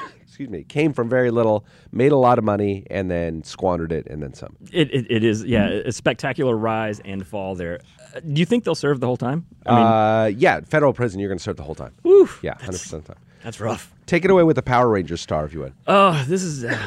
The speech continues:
Speaker 2: very sad. Uh, Jason David Frank,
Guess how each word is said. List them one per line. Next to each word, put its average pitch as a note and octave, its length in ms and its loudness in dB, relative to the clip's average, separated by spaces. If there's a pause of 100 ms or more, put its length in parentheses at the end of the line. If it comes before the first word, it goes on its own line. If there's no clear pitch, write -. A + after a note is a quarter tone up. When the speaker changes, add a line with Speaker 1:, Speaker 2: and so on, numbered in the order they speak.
(160)
Speaker 2:
very E3+ 220 2
sad. B2 400 -2
Uh, A#2 180 -6
Jason E3 500 -4
David D#3+ 340 -2
Frank, C3 540 -4